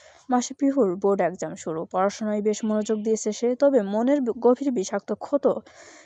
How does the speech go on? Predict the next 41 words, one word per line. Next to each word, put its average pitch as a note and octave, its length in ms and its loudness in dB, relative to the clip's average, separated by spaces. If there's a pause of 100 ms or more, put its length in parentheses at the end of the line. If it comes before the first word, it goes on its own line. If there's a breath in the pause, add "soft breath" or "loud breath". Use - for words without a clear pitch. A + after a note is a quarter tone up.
সেই D4+ 240 2
দিনটার G#3+ 440 0 (100)
কথা A3+ 240 2
মনে A3 280 2
পড়লে F3+ 340 -4 (160)
আজও A3 240 2
গা F3 160 0
শিউরে E3+ 340 -6
ওঠে F#3 280 -8
পিহুর। F#3 280 -8 (300)
সেদিনের G#3+ 440 -2
কথা A3 260 0
মনে A3 240 -2
পড়লে A3 380 2
পিহুর A#3+ 260 -2
চোখে A#3+ 280 -6
পানি A3 280 -2
বেজানো A#3+ 360 0
বাধাহীন A#3 460 0
হয়ে A3+ 220 2
যায়, A3+ 180 0 (400 loud breath)
চোখ C#4+ 240 4
দিয়ে A#3 260 4
টলমলীয় B3 480 4
অশ্রু G#3+ 380 0
গড়ায়। A#3 320 2 (480 soft breath)
দরজায় A#3+ 440 4
টকা A#3+ 280 0
পড়তেই C4+ 400 0 (160)
পিহু A3 220 -4
ভাবনা A#3 360 -4
থেকে G3+ 300 -8
বেরিয়ে - 260 -6
আসে। F3+ 260 -8 (200)
পিহু C4 160 4
ফিরতেই A#3+ 680 0
চোখে C4 260 -2
পড়ে G3+ 300 2
জেরিনকে C4+ 540 2
দাঁড়িয়ে G3 320 0
থাকতে। A3 380 -6